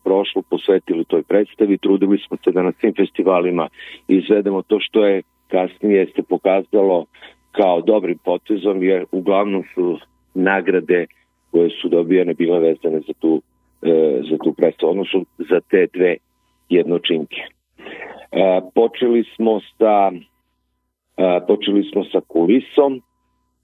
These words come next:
E, kulisa je, mislim da je osmi festival bio po redu prošle godine u Kragujevcu. Zatim se ređaju,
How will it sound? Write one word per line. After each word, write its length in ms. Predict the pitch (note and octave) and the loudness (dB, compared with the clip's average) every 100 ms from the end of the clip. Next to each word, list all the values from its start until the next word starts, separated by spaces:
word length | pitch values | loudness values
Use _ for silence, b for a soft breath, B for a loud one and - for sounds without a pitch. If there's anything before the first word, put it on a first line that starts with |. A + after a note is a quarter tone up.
| _ | _
E, 340 | F2+ G2 F#2+ F#2 F2 _ - | 0 2 2 0 -4 _ -2
kulisa 500 | G#2 G#2 G#2 - G#2+ | 0 2 0 0 2
je, 220 | G#2 F#2+ _ _ _ _ _ _ _ _ _ _ _ _ C#3 - - _ | 2 -2 _ _ _ _ _ _ _ _ _ _ _ _ -14 -14 -16 _
mislim 420 | G2+ G2+ - G2 | 2 2 2 0
da 100 | F#2+ | 2
je 80 | G2 | 4
osmi 380 | G2+ G2+ F#2 E2+ | 2 0 -4 -6
festival 420 | E2+ - F#2 F2 | -6 -2 0 0
bio 220 | E2 E2+ D2+ | 0 0 -2
po 100 | D2+ | -4
redu 320 | D#2 E2 F#2+ | -2 -2 -2
prošle 340 | G#2+ A#2 G#2 A2 | 0 0 0 0
godine 420 | G#2+ G#2+ G#2+ G#2 | 2 2 0 -2
u 60 | G2 | -2
Kragujevcu. 840 | A2 G#2 G2+ A2 F#2+ _ G#2+ G2 _ _ _ _ _ _ _ _ | 0 0 2 0 0 _ -4 -4 _ _ _ _ _ _ _ _
Zatim 640 | A2+ - G#2+ G2 - F#2+ F2+ - _ _ - | -6 0 0 0 -2 -2 -4 -12 _ _ -2
se 120 | G2+ | 2
ređaju, 680 | G#2 G2 E2+ F#2+ F#2 F2 | 2 0 0 0 2 0